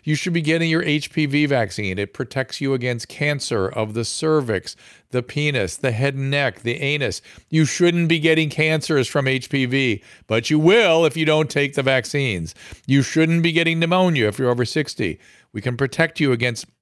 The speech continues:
pneumococcal pneumonia. You shouldn't be getting pneumococcal pneumonia, which was one of the more common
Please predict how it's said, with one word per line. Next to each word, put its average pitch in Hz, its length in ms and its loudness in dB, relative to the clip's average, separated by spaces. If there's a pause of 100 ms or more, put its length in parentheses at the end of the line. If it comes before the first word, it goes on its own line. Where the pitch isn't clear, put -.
(1000)
pneumococcal 117 600 0
pneumonia. 82 480 -4
You 107 120 -6
shouldn't 151 220 -2
be 135 60 -4
getting 123 280 -2
pneumococcal 117 540 2
pneumonia, 90 360 -4
which 101 220 -6
was 107 240 -2
one 107 200 -2
of 110 60 -2
the 120 60 -2
more 117 160 -2
common 98 500 -4